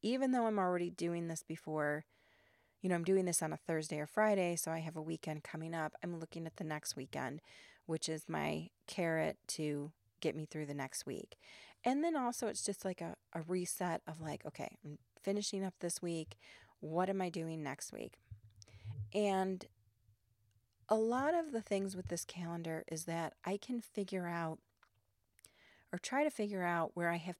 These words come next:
periods of time where I can squeeze time in to get projects done. And I've been having a really, really hard time with that. Like, my calendar just is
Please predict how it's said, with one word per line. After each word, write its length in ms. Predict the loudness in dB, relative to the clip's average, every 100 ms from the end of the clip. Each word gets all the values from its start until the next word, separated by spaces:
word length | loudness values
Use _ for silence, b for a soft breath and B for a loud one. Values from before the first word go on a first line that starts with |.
| -10
periods 640 | -4 0 2 2 0 -2
of 120 | -4
time 680 | -4 -6 -4 -2 -2 -4 -6 -10 B B B B
where 180 | 0 0
I 160 | -2 -4
can 380 | -2 -4 -4 -6
squeeze 1040 | -6 -6 -6 -6 -2 0 0 2 2 0 -4
time 460 | -6 -4 -2 0 0
in 220 | -2 -2
to 120 | -4
get 240 | -4 -6
projects 540 | -6 -8 -6 -6 -6 -4
done. 420 | -4 -4 -6 -8 -14 B B B B 0
And 240 | 2 4 0
I've 140 | -4 0
been 140 | -2
having 340 | 0 0 2
a 160 | 2 -2 0
really, 440 | 0 2 0 -2
really 360 | -4 -4 -4 -6
hard 320 | -8 -8 -8
time 280 | -4 -4 -2
with 140 | -4
that. 220 | -4 -4 -6
Like, 120 | -6
my 140 | -6
calendar 540 | -6 -4 -2 -2 -2 -4
just 280 | -4 -4 -4
is 160 | -8